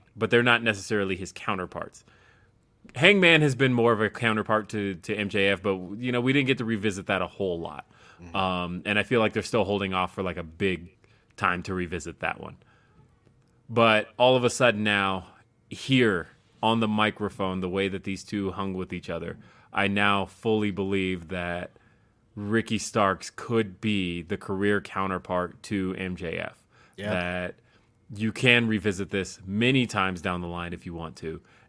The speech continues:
Speaker 1: And I think they can come off like career rivals in the same way. On Day After Dynamite this week, I compared it to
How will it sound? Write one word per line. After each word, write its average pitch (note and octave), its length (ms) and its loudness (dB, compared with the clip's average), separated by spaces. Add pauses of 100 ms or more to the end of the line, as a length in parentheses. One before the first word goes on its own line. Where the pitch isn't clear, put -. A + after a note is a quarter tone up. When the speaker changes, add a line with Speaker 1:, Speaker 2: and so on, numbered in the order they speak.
Speaker 1:
And F2+ 540 -4
I G2+ 140 2
think G2 280 -6
they G2 140 -2
can F#2+ 460 -6
come F#2 240 -8
off F2+ 400 -6
like F2 480 -10
career F2+ 340 -4
rivals F2 380 -8
in G#2 80 -4
the G2 80 -6
same G#2+ 240 0
way. G#2 240 0 (260)
On G#2 100 -2
Day A2+ 100 6
After A2 160 2
Dynamite G2+ 360 2
this F#2+ 160 -4
week, G2+ 160 -4
I G2 60 0
compared G2 360 -4
it G2 160 -6
to F#2+ 340 -6